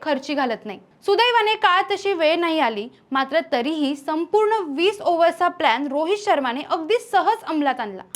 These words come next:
पॉवर प्लेमध्ये बुमराह, हार्दिक पांड्या, अर्शदीप सिंग या तिघांना फेस करण्याची स्ट्रॅटेजी इंग्लंडची होती. मात्र ग्राउंड कंडिशन लक्षात घेऊन रोहित शर्माने अक्षर पटेलला थेट पॉवर प्लेमध्ये बॉलिंग दिली आणि हा प्लॅन देखील यशस्वी झाला.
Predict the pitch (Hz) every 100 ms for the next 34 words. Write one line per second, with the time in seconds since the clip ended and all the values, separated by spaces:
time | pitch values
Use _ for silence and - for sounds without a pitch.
0 | - 392 403 466 466 466 415 269 285 294
1 | 311 294 285 320 - 302 262 254 415 -
2 | 294 233 196 - - _ - 349 403 -
3 | 415 415 349 233 220 262 349 359 269 285
4 | 349 262 285 - 392 427 - 392 302 285
5 | 311 339 - 262 269 294 220 339 311 302
6 | 294 277 277 240 - - _ - 339 427
7 | 427 403 349 415 427 403 403 403 415 381
8 | 269 - 349 320 277 240 311 294 294 403
9 | 403 370 285 214 233 - - - 370 -
10 | 466 453 381 359 339 262 302 349 403 403
11 | 359 294 349 359 392 403 370 311 254 269
12 | 254 262 262 254 226 185 - _ _ 220
13 | 285 262 226 285 349 392 262 277 254 254
14 | 311 285 254 277 269 247 240 214